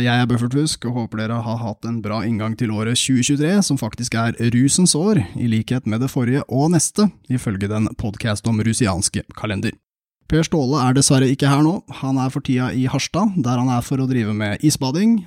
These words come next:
og å snakke dritt om Per-Willy Amundsen til barndomskompisene hans. Så da blir det bare meg som sitter her. Kjære lyttere, vi savner dere, men vi har jo så mye å gjøre, som nevnt før. Jeg vet det er gøy å høre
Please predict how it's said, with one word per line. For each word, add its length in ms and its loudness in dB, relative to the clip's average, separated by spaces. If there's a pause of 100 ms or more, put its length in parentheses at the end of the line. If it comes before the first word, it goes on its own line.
og 240 -4
å 100 -2
snakke 240 2
dritt 400 0
om 320 0
Per-Willy 480 0
Amundsen 640 0 (100)
til 240 -2
barndomskompisene 840 -4
hans. 240 -4 (260)
Så 240 -8
da 160 0
blir 240 0
det 80 0
bare 160 2
meg 240 2
som 140 2
sitter 260 2
her. 220 -2 (240)
Kjære 300 -6
lyttere, 480 2 (180)
vi 220 -2 (100)
savner 400 0
dere, 380 0 (100)
men 160 -10
vi 160 -4
har 160 -4
jo 80 -4
så 80 -4
mye 160 2
å 80 2
gjøre, 300 2 (180)
som 300 -2 (100)
nevnt 320 0
før. 480 2
Jeg 400 -12
vet 160 -10
det 60 -4
er 100 -4
gøy 160 -2
å 160 0
høre 220 2